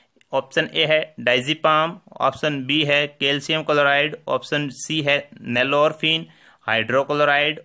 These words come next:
ऑप्शन डी है कैल्शियम gluconate। तो फ्रेंड्स, इसके राइट आंसर की बात करता हूँ, वो जाता है कैल्शियम gluconate। कैल्शियम gluconate जो होता है, एंटीडोट होता है मैग्नीशियम सल्फेट का।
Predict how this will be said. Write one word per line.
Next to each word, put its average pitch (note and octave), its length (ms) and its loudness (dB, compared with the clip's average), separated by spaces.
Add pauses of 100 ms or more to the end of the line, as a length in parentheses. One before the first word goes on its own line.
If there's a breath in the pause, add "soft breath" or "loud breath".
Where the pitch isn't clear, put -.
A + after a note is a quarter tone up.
ऑप्शन C3 420 -4
डी C3+ 180 0
है D3+ 320 -2 (400)
कैल्शियम E3 460 -2
gluconate। D3 500 -2 (440 soft breath)
तो E3 100 0
फ्रेंड्स, E3 320 -2
इसके D#3 300 -2
राइट D3+ 220 2
आंसर D3 260 -2
की D3 80 -4
बात C3+ 240 0
करता C3+ 220 -2
हूँ, C3+ 100 -2
वो C3+ 100 2
जाता C3+ 200 0
है C#3 100 0
कैल्शियम C3+ 580 -2 (180)
gluconate। A#2+ 520 -2
कैल्शियम C3+ 580 -2
gluconate C#3+ 640 -2
जो C#3 200 0
होता B2 300 2
है, C#3 160 2
एंटीडोट B2+ 500 -2
होता B2+ 180 0
है C3 100 2
मैग्नीशियम B2+ 560 -2
सल्फेट A2+ 400 -4
का। A2 140 -2